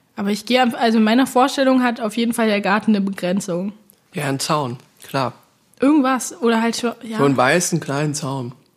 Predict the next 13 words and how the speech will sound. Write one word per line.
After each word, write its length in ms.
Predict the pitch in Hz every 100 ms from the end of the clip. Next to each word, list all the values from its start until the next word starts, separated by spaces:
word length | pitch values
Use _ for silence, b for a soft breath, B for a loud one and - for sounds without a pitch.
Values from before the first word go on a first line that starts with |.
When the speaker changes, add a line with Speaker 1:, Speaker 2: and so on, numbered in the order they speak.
| _ -
Speaker 1:
So 80 | 247
einen 80 |
ganz 180 | 226 240
spießigen. 500 | - 262 247 190 196
Speaker 2:
Mhm. 440 | 151 143 135 139 143 _ -
Speaker 1:
Wo 60 |
man 180 | 233 247
eigentlich 340 | 226 262 330 285
drüber 240 | 302 320
Speaker 2:
Boah. 100 | 277
Speaker 1:
steigen 260 | 165 196 202
kann. 260 | 196 190 214
Speaker 2:
Boah. 240 | 190 175